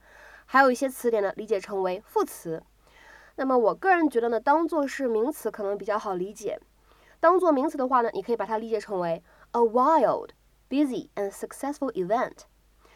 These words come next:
那么这样一个单词呢，它经常会出现在美式英语，American English，经常会在前面加一个like。那么下面呢，我们来看一些常见搭配。在口语当中呢，你可以说go like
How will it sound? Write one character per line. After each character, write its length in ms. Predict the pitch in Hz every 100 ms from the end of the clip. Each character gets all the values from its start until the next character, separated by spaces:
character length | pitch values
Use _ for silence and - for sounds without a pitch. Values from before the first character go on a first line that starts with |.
| _ -
那 100 | 302
么 100 | 302
这 100 | 392
样 120 | 440
一 20 |
个 80 | 320
单 180 | 320 330
词 120 | 302
呢， 80 | 262
它 100 | 285
经 200 | 330 339
常 180 | 294 285
会 100 | 240
出 160 | 302
现 180 | 302 302
在 160 | 254 214
美 260 | - 285 -
式 200 | - 294
英 260 | 226 214
语， 120 | 180 - _ -
American 520 | 226 226 254 247 233 -
English， 500 | 196 180 - - - _ _ - - -
经 180 | 302
常 140 | 330 320
会 80 | 339
在 100 | 285
前 160 | 254
面 140 | 247 240
加 160 | 277
一 60 | 269
个 160 | 254
like。 420 | 214 240 330 - - _ _ _ _ -
那 100 | 277
么 80 |
下 180 | 262 359
面 100 | 311
呢， 100 | 269
我 60 | 214
们 80 | 190
来 140 | 185
看 180 | 254 233
一 60 |
些 180 | 214 240
常 320 | 226 - 180
见 180 | 185 233
搭 180 | 233 233
配。 280 | 247 233 - _ _ _ _ _ _ _ _ _ _ _ _ _
在 180 | 339 320
口 260 | - 320
语 60 | 392
当 200 | 294 330
中 120 | 339
呢， 80 | 320 -
你 80 | -
可 140 | 247
以 100 | 220
说 320 | 214 226 214 _ _
go 380 | - 285 320 320
like 260 | 254 214 -